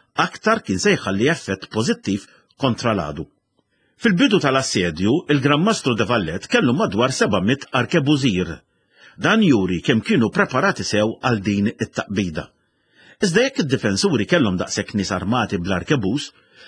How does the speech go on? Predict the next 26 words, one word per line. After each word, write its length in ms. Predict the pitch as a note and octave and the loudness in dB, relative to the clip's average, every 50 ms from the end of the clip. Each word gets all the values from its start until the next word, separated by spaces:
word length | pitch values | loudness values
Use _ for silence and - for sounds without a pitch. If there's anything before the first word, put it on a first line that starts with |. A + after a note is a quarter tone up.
| - - - C#3+ | -20 -6 -2 0
l-armata 480 | E3+ F3 E3+ F#3+ A3 G3 - - A2 G2 | 2 2 4 4 4 2 2 2 0 -2
ottomana 560 | F#2+ - B3+ A#3 C3+ A2+ G#2 G#2+ A#2+ C#3+ C#3+ | 0 0 2 2 2 2 2 2 0 0 0
kienet 320 | - G#2+ G2+ F#2+ - E3 | 0 0 0 0 0 0
armata 480 | D3 A#2+ F#2+ G2 G#2 G#2 F#2+ - F#2+ F2+ F2 - _ | 0 0 0 0 -2 -2 -2 -4 -6 -6 -6 -10 _
aħjar. 560 | - - - - - A2 C#3 A#2 D#2 - - - _ _ _ _ _ _ _ _ _ _ _ _ | -10 -10 -8 -6 -2 -2 -2 -2 -2 -6 -10 -16 _ _ _ _ _ _ _ _ _ _ _ _
Fost 400 | - - G#3+ A3 - - - F#3 | -4 0 0 0 0 0 -2 -2
it-truppi 400 | - - B3+ B3 - - C#3+ A#2+ | -2 0 0 0 0 0 -2 0
kien 160 | - A#3 E3+ | 0 2 2
hemm 160 | C3+ C#3 F3+ | 2 2 2
madwar 320 | A3 - - A2 A#2+ A#2+ A#2 | 0 0 0 0 0 0 -2
sitt 400 | - - G#3+ - - _ - A3 | -4 -6 -6 -6 -10 _ 0 0
elef 320 | F#3+ F3+ F#3 F3+ B2+ B2+ | 2 2 2 0 -2 -2
ġannissaru, 800 | A#2 - E3 D#3+ E3+ E3+ D3 A#2 - - - G#2+ F2 D#2+ E2 - - _ _ _ _ - _ _ | -2 0 0 2 2 2 2 0 -2 -4 -4 -4 -4 -4 -6 -10 -14 _ _ _ _ -20 _ _
u 80 | - A2+ | -4 -2
dawn 380 | A2 E3+ F#3 D#3+ A2 F#2 - - | 2 2 4 4 2 0 -2 -2
kollha 320 | - F#3+ E3 G#2+ F#2+ F#2 | 0 2 2 2 2 2
kemm 240 | - A#3 F3+ A#2+ G#2 | 2 2 4 4 2
huma 160 | F#2+ G#2+ D3 | 2 0 0
kienu 320 | D3 - G2 G#2 F3+ G3 A#2+ | 0 0 0 0 0 0 0
jġorru 380 | G#2+ G2+ F2 F2 G2 G#2 G2 - _ _ - | 0 -2 -2 -2 -2 -4 -4 -6 _ _ -6
arkebus. 720 | B2+ A#2+ A2 - - A#2+ F#2 E2 D2 - - - - - _ _ _ _ _ _ _ - | -4 -4 -2 -2 -2 -2 -2 -2 -6 -10 -10 -14 -16 -18 _ _ _ _ _ _ _ -4
Wieħed 320 | - A2 G#2 A2+ - B2+ A#2+ | -2 -2 -2 -2 -2 -2 -4
jista' 240 | - - - B2+ | -2 -2 0 2
jimmaġina 800 | C3+ C#3+ C#3 C#3 D3+ D#3+ F#3 F3+ A#2 F#2+ - - E2+ C2+ - - _ _ _ _ _ - | 2 4 4 4 2 2 2 2 2 0 -2 -4 -8 -8 -10 -14 _ _ _ _ _ -8
is-saħħa 520 | - - - - D#3 - - - - - | -6 -4 -2 -2 -2 -2 -4 -10 -14 -12
fl-isparar 640 | - - F2+ - - - A3+ B2+ D#2 D2+ D#2 D#2 - | -10 -8 -8 -6 -4 -2 -2 -2 -2 -4 -8 -12 -14